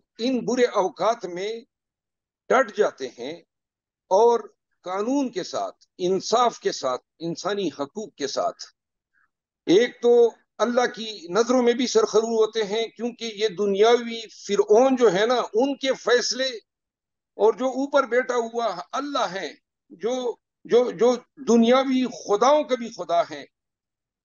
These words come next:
उनके फैसले कब ये इन फिरौनों को नेस्तो नाबूद करता है, ये हमारा अल्लाह ही बेहतर जानता है। लेकिन कौमें तब बनती हैं जब बुरे औकात में लोग हौसला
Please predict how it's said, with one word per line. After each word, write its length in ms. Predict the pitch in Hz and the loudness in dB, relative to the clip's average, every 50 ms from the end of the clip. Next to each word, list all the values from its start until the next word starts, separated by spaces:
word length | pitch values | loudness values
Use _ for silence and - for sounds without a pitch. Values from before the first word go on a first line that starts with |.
| _ _ _ _ _ _ | _ _ _ _ _ _
उनके 340 | - 247 285 277 269 277 262 | 0 2 2 0 0 -2 -4
फैसले 500 | 208 - 220 247 247 240 - 233 247 240 | -2 0 2 2 2 2 0 -2 -4 -4
कब 480 | 247 _ - 640 622 - _ 269 247 226 | -4 _ 0 0 0 0 _ -10 -16 -16
ये 360 | 202 214 240 247 254 247 254 294 | -16 -16 -16 -16 -14 -12 -12 -12
इन 100 | 302 277 | -12 -14
फिरौनों 680 | - - - 233 226 208 220 - 220 226 233 226 208 | -16 -16 -12 -10 -10 -10 -4 -2 -2 -2 0 -2 -2
को 160 | - 202 202 | -2 -2 -4
नेस्तो 400 | 190 180 196 202 - - 208 196 | -4 -4 -6 -8 -6 -8 -10 -6
नाबूद 420 | 180 175 170 - 135 185 - - - | -2 0 0 0 -2 -6 -10 -10 -8
करता 340 | - 180 175 - 185 185 175 | -8 -8 -6 -4 -4 -4 -2
है, 320 | 156 170 190 196 180 156 - _ _ _ _ _ - | -2 -2 -2 -2 -4 -6 -12 _ _ _ _ _ -6
ये 200 | 165 196 202 190 | 0 2 2 2
हमारा 360 | 170 - 170 175 196 202 196 | 2 0 0 2 4 4 4
अल्लाह 380 | - - - 214 233 226 220 202 | 2 2 0 0 2 4 2 2
ही 120 | 190 180 | 2 0
बेहतर 360 | - 170 175 175 - 170 147 | -4 -6 -6 -2 -4 -4 -2
जानता 360 | - 151 165 175 143 - 160 | 0 0 -2 -2 -2 -4 -4
है। 240 | 151 165 180 202 196 165 | -4 -4 -6 -8 -8 -8
लेकिन 380 | 156 175 170 - - 165 160 | -8 -10 -8 -6 -6 -8 -8
कौमें 600 | 156 _ 160 185 208 220 220 226 233 233 226 - _ _ _ _ - | -6 _ 2 2 2 2 2 0 -2 -2 -4 -8 _ _ _ _ -2
तब 200 | - - - 165 | -2 -2 0 _
बनती 340 | 190 196 196 - - 180 175 | -2 -2 -2 -4 -10 -12 -10
हैं 340 | 143 143 170 196 196 190 156 | -4 -4 -2 -2 -4 -6 -6
जब 140 | 156 165 135 - - | -8 -8 -8 -4 -4
बुरे 160 | 190 202 196 | 0 0 0
औकात 600 | 175 - 156 160 160 - - 156 175 190 - - | 0 2 -2 -2 -2 0 0 0 0 0 -2 -6
में 240 | 165 180 190 208 214 214 - _ _ _ _ _ - | -6 -4 -2 -2 -4 -4 -12 _ _ _ _ _ -10
लोग 460 | 147 151 175 190 196 190 165 - 117 _ _ _ _ _ _ _ - | -2 0 4 4 4 2 0 -4 -16 _ _ _ _ _ _ _ 0
हौसला 640 | 147 170 180 - - 190 202 196 185 165 - - | 0 0 0 -2 -2 0 0 2 2 0 -4 -6